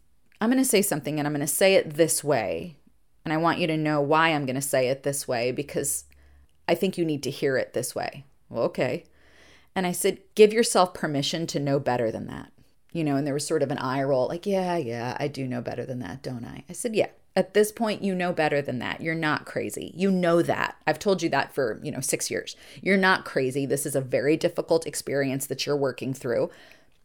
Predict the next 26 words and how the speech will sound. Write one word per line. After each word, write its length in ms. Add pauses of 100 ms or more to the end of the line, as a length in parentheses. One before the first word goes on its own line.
(220)
And 160
the 40
symptoms 600
and 100
the 60
feelings 360
that 200
you 80
have 320
attached 460
to 100
it 140
are 120
therefore 440
going 240
to 60
be 100
difficult 480
and 100
painful, 380
but 200
you 140 (100)
are 280
working 460
through 400
it, 280